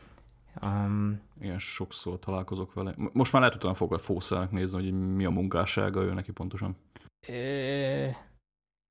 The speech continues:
Speaker 1: igen, az, ő, ő igazából írta a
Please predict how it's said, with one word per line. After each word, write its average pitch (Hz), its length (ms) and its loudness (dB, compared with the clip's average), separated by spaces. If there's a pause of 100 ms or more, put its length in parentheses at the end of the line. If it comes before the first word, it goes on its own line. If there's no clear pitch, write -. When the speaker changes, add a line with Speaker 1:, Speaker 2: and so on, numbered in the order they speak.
Speaker 1:
igen, 98 340 0
az, 113 380 -4 (580)
ő, 127 340 0 (340)
ő 127 40 2
igazából 127 640 2 (160)
írta 101 580 0
a - 280 -2